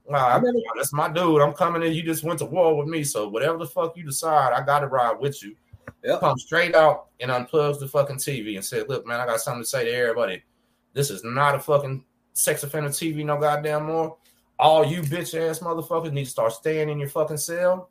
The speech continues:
Speaker 1: And it's a black T V now." And they looked at him like, "He's gotta be playing."
Speaker 2: Yeah.
Speaker 1: Yeah,
Speaker 2: They so
Speaker 1: that's
Speaker 2: well protected, dog. They was like, "What?"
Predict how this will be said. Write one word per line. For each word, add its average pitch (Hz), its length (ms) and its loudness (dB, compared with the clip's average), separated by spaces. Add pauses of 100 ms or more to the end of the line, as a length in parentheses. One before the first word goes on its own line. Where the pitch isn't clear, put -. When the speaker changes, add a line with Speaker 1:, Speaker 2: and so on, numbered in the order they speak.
(140)
Speaker 1:
And 117 100 -8
it's 131 120 -4
a 101 60 -6
black 143 360 -2
T 123 160 -6
V 107 140 -12
now." 92 340 -6 (800)
And 113 260 -2
they 131 140 -2
looked 151 260 2
at 143 160 -2
him 143 200 -6
like, 80 320 -6 (500)
"He's 104 240 -16
gotta 107 320 -8
be 82 160 -16
playing." 78 460 -10 (240)
Speaker 2:
Yeah. 151 460 0 (440)
Speaker 1:
Yeah, - 140 4
Speaker 2:
They - 60 6
so - 100 8
Speaker 1:
that's 180 100 8
Speaker 2:
well 185 160 8
protected, 190 480 4
dog. 196 280 4
They 190 80 0
was 190 160 0
like, 131 200 0
"What?" 294 580 2